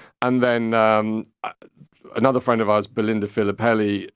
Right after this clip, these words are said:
approached me and was like, "Oh, there's this venue, they're looking to do comedy, go and speak to them." And it's this beautiful venue in the basement of a place called La Textile, which is, like, a brewery slash restaurant. And they've got a fully equipped, uh, professional music venue that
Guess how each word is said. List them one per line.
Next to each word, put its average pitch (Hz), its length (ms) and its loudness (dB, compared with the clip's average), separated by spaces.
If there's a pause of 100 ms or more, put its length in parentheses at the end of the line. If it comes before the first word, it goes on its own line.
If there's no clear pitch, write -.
(260)
approached 117 340 -2
me 113 80 -4
and 107 60 -4
was 101 80 -6
like, 107 100 0
"Oh, 107 120 2
there's 113 180 0
this 113 140 -2
venue, 113 340 0
they're 104 160 0
looking 107 300 -2
to - 80 -16
do 98 160 -4
comedy, 95 500 -2
go 95 140 -6
and 98 120 -4
speak - 280 -4
to - 100 -18
them." 87 160 -2
And 95 140 -2
it's 98 100 -6
this 110 180 -4
beautiful 120 640 0
venue 98 500 -2
in 92 160 -6
the 92 60 -4
basement 104 520 -4
of 92 80 -6
a 92 80 -4
place 95 240 -6
called - 160 -6
La 92 140 -2
Textile, 98 580 -4
which 90 160 -6
is, 98 100 -6
like, 90 160 -6
a 95 160 -2 (340)
brewery 95 640 2
slash - 640 -6 (340)
restaurant. 90 720 0 (180)
And 104 140 0
they've 107 260 0
got 104 320 0
a 101 140 -2
fully 113 640 0 (100)
equipped, - 760 -4 (140)
uh, 92 180 0 (100)
professional 101 720 -4
music 95 460 -2
venue 90 360 -4
that 90 220 -8